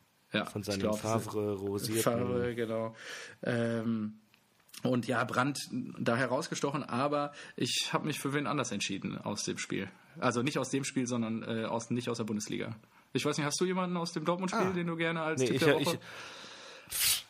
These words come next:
Speaker 2: nee, Mats Hummels auf der Tribüne. Nein,
Speaker 1: <laughs>
Speaker 2: äh, keine Ahnung.
Speaker 1: Ja.
Speaker 2: Nee, ich hab, ähm, ich hab einen auch nicht aus der Bundesliga. Ich hoffe, da sind wir jetzt nicht gleich.
Speaker 1: Äh, ja, dann machen wir eben kurz Typ der Woche. Also,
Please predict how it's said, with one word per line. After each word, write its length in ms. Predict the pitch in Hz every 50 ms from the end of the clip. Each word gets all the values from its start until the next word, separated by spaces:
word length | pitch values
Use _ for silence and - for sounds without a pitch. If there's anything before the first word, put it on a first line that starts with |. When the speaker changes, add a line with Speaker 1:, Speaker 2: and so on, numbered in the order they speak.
| - -
Speaker 2:
nee, 220 | 92 87 - 82 - - - _ -
Mats 240 | 101 95 - -
Hummels 240 | - 123 120 107 -
auf 100 | - 95 -
der 100 | 104 -
Tribüne. 400 | 101 101 92 110 110 101 92 90 - - - - - -
Nein, 260 | - 92 95 95 92 - -
Speaker 1:
<laughs> 0 | 175 - -
Speaker 2:
äh, 240 | - - - 82 80 -
keine 200 | - - 185 180 - -
Ahnung. 320 | - 135 - - 170 - - - - - - - - - - - - - - 139 139 - - - - - - - - - - - - -
Speaker 1:
Ja. 240 | 160 165 160 - -
Speaker 2:
Nee, 140 | 110 113 113
ich 120 | 113 107
hab, 140 | 113 113 113
ähm, 480 | - 71 104 104 101 90 85 92 92 90 -
ich 140 | 120 117 151
hab 120 | 147 -
einen 340 | - 131 135 139 139 139 135
auch 420 | - - 160 160 - - - - -
nicht 200 | 147 156 - -
aus 120 | 151 151 -
der 100 | 160 147
Bundesliga. 440 | 160 175 196 151 - - 82 87
Ich 140 | 85 - -
hoffe, 180 | 113 104 - 127
da 140 | 135 123 113
sind 140 | 117 127 135
wir 60 | 127
jetzt 160 | 117 113 113 123
nicht 140 | 113 117 -
gleich. 340 | 127 127 120 95 - - - - - - - - _ _ 156 156 - _ _ 190 180 - - - - 175 170 165 160
Speaker 1:
Äh, 720 | 160 156 151 151 151 151 151 156 156 151 151 151 143 139 139
ja, 200 | 139 143 147 151
dann 120 | 139 135 139
machen 180 | 156 160 170 165
wir 60 | 143
eben 140 | 143 156 156
kurz 220 | 143 160 156 151
Typ 180 | - - 147 -
der 140 | 151 139 127
Woche. 220 | 135 151 156 190 180
Also, 380 | 156 143 147 139 143 139 139 139